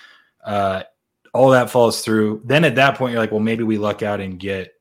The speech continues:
one of the, you know, less talented clubs in the mix." Uh, we did not. We got one of the better championship sides, and we have to travel all the way north midweek where it'll be tough for fans to get there. Uh,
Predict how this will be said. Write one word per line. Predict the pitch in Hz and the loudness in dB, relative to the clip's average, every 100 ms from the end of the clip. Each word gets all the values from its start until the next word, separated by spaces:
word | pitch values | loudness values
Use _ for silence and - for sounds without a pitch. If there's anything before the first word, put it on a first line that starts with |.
| _ - | _ -14
one | 95 92 | -12 -12
of | 87 | -12
the, | 92 | -12
you | 90 - _ 87 | -14 -16 _ -20
know, | _ _ _ _ _ _ - | _ _ _ _ _ _ -10
less | 98 - - | -8 -8 -8
talented | 104 101 104 110 107 | -8 -6 -6 -8 -10
clubs | 113 104 107 - - | -8 -8 -10 -16 -10
in | 110 | -6
the | 107 | -4
mix." | 110 113 - - - _ _ _ 90 | -4 -8 -12 -18 -18 _ _ _ -20
Uh, | 85 | -12
we | 104 | -12
did | 98 92 | -10 -8
not. | 95 101 104 | -8 -8 -10
We | 95 | -12
got | 92 | -12
one | 95 | -12
of | 90 | -12
the | 90 | -12
better | 90 | -12
championship | 85 101 - 92 - 85 | -12 -12 -12 -12 -12 -12
sides, | 98 98 90 - | -8 -8 -8 -6
and | 131 135 | -2 -2
we | 123 | -2
have | 113 110 | -4 -4
to | |
travel | - 110 104 101 | -6 -4 -2 -2
all | 101 | -4
the | 98 | -6
way | 95 92 | -8 -8
north | 95 98 95 - | -8 -6 -8 -10
midweek | 98 98 92 95 90 | -10 -10 -10 -10 -12
where | 87 90 | -14 -14
it'll | 90 | -14
be | 90 | -18
tough | - 90 - | -16 -18 -18
for | - | -16
fans | 110 120 113 - | -6 -4 -4 -6
to | |
get | 107 104 104 | -6 -6 -4
there. | 101 95 - - _ _ - | -4 -4 -12 -20 _ _ -12
Uh, | 107 101 98 | -6 -4 -4